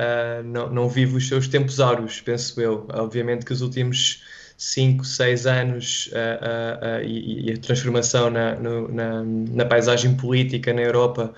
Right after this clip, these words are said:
contribuem para esta ideia, pelo menos é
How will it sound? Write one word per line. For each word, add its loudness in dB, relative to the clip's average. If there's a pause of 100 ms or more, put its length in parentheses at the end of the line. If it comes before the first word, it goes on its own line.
(760)
contribuem 6
para -2
esta -4
ideia, 0
pelo -6
menos -4
é -2